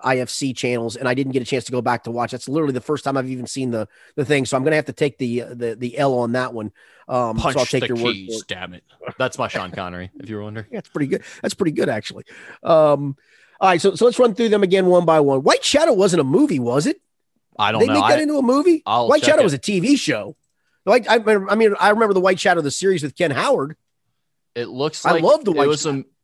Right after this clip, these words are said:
Speaker 2: a, a, I don't know if this is the same movie they were talking about, but it says,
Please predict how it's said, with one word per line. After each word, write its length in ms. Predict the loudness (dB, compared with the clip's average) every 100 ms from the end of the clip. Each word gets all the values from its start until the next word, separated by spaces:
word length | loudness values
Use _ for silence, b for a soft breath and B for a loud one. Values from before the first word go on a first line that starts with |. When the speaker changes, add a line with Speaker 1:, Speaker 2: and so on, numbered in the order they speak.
| _ _ _ -8
Speaker 2:
a, 80 |
a, 300 | -6 -6 -10 -14 _ _ _ _ _ _ _ _ _ _ _ _ _ _ _ _ _ _ -6
I 140 | -2
don't 160 | -2 0
know 140 | 0
if 100 | 0
this 180 | -4 -6
is 60 |
the 100 | -8
same 280 | -4 -2 0
movie 240 | 0 0 0
they 180 | 0
were 120 | 0 0
talking 340 | 0 0 -2
about, 360 | 0 2 2 0
but 160 | -4
it 60 | -2
says, 260 | 0 -2